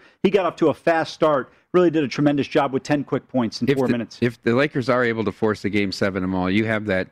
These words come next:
Speaker 2: plus three fifty ticket on the Lakers to win the title, and they do not get A D back for game seven. Is that the point you have to hedge on Phoenix?
Speaker 1: No, I'm gonna take Phoenix right now to win the series because, uh, Lakers are gonna be in a situation where, uh, I, I think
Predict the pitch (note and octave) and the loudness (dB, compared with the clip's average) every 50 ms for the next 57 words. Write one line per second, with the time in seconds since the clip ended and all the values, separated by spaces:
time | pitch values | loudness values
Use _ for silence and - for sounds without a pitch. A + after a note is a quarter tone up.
0 | _ _ _ A2 A2 - - - - G#2 G2+ - A#2+ A2 - _ G#2+ F#2 - - | _ _ _ -4 -4 -4 -4 -2 0 0 0 0 -2 -2 0 _ -6 -4 -2 -4
1 | G#2+ - A2 F#2 F2+ F2+ F2 F#2 G2 G#2 - G#2 F#2 - - F#2+ F#2 F#2+ F#2 F2+ | -2 -2 -2 -2 -2 -2 -2 -2 -2 -2 -4 -6 -8 -4 -2 0 0 0 0 -2
2 | E2+ - - G2 G2+ F#2 F2 D2+ _ _ _ _ _ _ _ _ _ _ _ _ | -2 -2 -2 -2 -2 -2 -4 -6 _ _ _ _ _ _ _ _ _ _ _ _
3 | _ _ _ A#2+ B2 A2 A2+ G2+ G2+ F#2+ A#2 G#2+ F#2+ G2 A2 A2+ C3 C#3 _ - | _ _ _ -2 0 0 0 -2 0 0 0 0 2 0 0 0 0 -2 _ -2
4 | C3 A2+ A2 A2+ A2 F#2+ G#2 A2+ A2+ F#2+ G2+ F#2+ F#2+ - - G2+ E2+ F#2 G2 G2+ | 0 2 2 0 0 0 0 0 2 2 0 -2 -2 -2 -4 -4 -2 0 -2 -2
5 | F#2+ - - G#2 F#2+ F#2 F2+ E2+ E2+ G2+ G2 G2 - F2+ - - G2+ F#2 C#2+ F#2 | -2 -2 -2 -2 0 0 -2 -2 0 -2 -2 -2 -4 -6 -4 -2 -4 -2 0 -2
6 | F#2 F2+ E2 - F2 E2 F#2+ F2+ - F#2+ E2 D#2 - - E2 D#2 D2 - - F3 | -2 -4 -4 -4 -4 -2 -2 -2 -2 -4 -6 -4 -4 -4 -4 -4 -2 0 2 2
7 | G3+ F#3 F3 G#3 A#3 B3+ G#3+ - - F#3+ D3+ - - G#3 G3+ F#3+ F3 - E3+ E3 | 2 2 2 2 2 0 0 2 0 -2 -2 0 0 0 2 2 0 2 2 2
8 | C#3+ C#3 C#3+ D#3 E3 E3+ C#3 B2+ C3+ C#3 B2+ A2+ - - C#3 C3 A2 F2+ - - | 2 2 2 2 2 2 2 2 2 2 2 0 0 0 0 0 0 -4 -8 -12
9 | - _ _ _ _ _ _ _ D#3+ D#3 - D#3+ D#3 D3+ C#3+ C#3 C3 - F#3 D#3+ | -16 _ _ _ _ _ _ _ 0 2 2 2 2 2 2 0 -2 0 0 2
10 | C#3 C#3 C#3+ D#3+ F3+ - G3+ D3+ D#3+ F3 E3 D#3+ D3 B2+ D#3 D#3+ D#3+ E3 D3+ C#3 | 2 2 2 0 2 0 -2 0 0 0 2 2 2 2 2 4 4 4 2 0
11 | - - D#3+ - - D#3+ D3 D3 C#3+ D3 C#3 - D#3 C#3+ C#3 C3+ C#3+ C#3 C3+ C3 | -2 -2 -4 0 0 2 2 4 2 2 0 2 2 2 4 4 4 4 2 0
12 | A#2+ _ _ _ _ _ _ _ _ - F#3+ D#3 C#3+ C#3+ C#3+ C3 - G#3+ F3 E3+ | -2 _ _ _ _ _ _ _ _ 0 0 2 2 0 -2 -4 -4 -4 -4 -2
13 | - - E3 C#3+ - - E3+ D#3+ D3+ - - | -2 0 -2 0 2 2 2 2 0 -2 -12